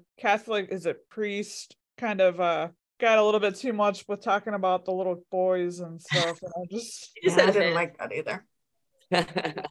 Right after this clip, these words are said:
Speaker 2: <laughs>
Speaker 3: What?
Speaker 2: He just had a little fantasy. It didn't happen in real life. <laughs>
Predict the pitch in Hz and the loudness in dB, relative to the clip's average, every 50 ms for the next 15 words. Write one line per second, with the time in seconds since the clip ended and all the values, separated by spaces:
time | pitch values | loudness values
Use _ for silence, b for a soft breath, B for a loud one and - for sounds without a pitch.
0 | - - - - _ _ - 202 202 196 208 247 330 403 - - - - _ _ | -12 -14 -16 -18 _ _ 6 8 8 10 8 8 6 4 0 -6 -14 -20 _ _
1 | _ _ _ _ _ _ b b b b b b - - - 403 381 - - 190 | _ _ _ _ _ _ b b b b b b -8 2 4 6 6 8 8 8
2 | 180 175 170 160 151 156 - 156 156 156 156 156 - - 104 95 98 - 160 170 | 8 8 8 6 4 4 0 0 0 0 -2 -2 -2 -2 -2 -2 -2 0 0 0
3 | 165 180 165 151 151 131 117 110 113 127 127 110 98 95 92 92 104 - _ _ | 2 2 2 2 2 0 -2 0 2 2 4 2 2 0 -2 -6 -6 -8 _ _
4 | _ _ _ _ _ - - - - - - _ - 196 180 180 - - 160 | _ _ _ _ _ -20 -18 -16 -16 -18 -6 _ 2 2 2 2 -2 -8 -10